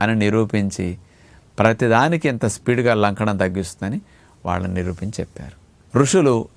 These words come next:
ఏకభుక్తం చేస్తారు. ఉద్యోగ వ్యాపారాలు చేసుకునే తెలివితేటలతో డబ్బు సంపాదించేవారిని ద్విభుక్తం చేయమని వాళ్ళు ఇచ్చిన కొటేషన్. మరి ఇది రెండు మూడు వేల సంవత్సరాల నుంచి వాళ్ళు ఇచ్చిన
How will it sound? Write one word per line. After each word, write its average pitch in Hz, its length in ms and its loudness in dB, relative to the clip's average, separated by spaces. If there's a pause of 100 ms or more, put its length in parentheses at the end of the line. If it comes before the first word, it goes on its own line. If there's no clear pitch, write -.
(140)
ఏకభుక్తం 127 600 2
చేస్తారు. 90 840 -4
ఉద్యోగ 156 360 2
వ్యాపారాలు 135 500 2
చేసుకునే 127 340 0
తెలివితేటలతో 135 720 0
డబ్బు 113 220 0
సంపాదించేవారిని 110 800 0
ద్విభుక్తం 120 540 2
చేయమని 127 380 0
వాళ్ళు 101 280 4
ఇచ్చిన 104 220 -4
కొటేషన్. 90 560 -6 (300)
మరి 117 140 4
ఇది 113 100 2
రెండు 113 200 2
మూడు 110 200 2
వేల 98 160 2
సంవత్సరాల 113 500 2
నుంచి 120 300 -2
వాళ్ళు 113 260 0
ఇచ్చిన 117 260 -4